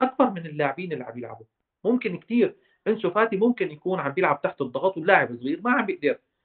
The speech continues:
ما عم بيقدر بيعطيه. فأنت بحاجة تشوف هدول اللاعبين بدون ضغوطات.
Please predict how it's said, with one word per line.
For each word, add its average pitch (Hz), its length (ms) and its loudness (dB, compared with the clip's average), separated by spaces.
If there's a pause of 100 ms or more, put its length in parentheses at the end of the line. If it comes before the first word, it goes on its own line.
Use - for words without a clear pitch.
(160)
ما 202 80 0
عم 247 100 6
بيقدر 160 280 2
بيعطيه. 113 320 -2 (580)
فأنت 226 360 6
بحاجة 247 420 6
تشوف 135 480 -6
هدول 196 220 4
اللاعبين 180 460 -2 (180)
بدون 202 300 4
ضغوطات. 127 480 -6